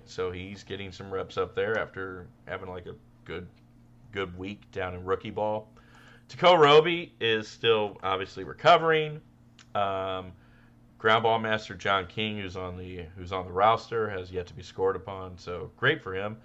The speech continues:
Uh, Cesar Prieto. Is it Prieto or Prieto?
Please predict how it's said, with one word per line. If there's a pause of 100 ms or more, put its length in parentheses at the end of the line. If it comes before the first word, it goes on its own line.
(380)
Uh,
Cesar
Prieto. (180)
Is
it
Prieto
or
Prieto?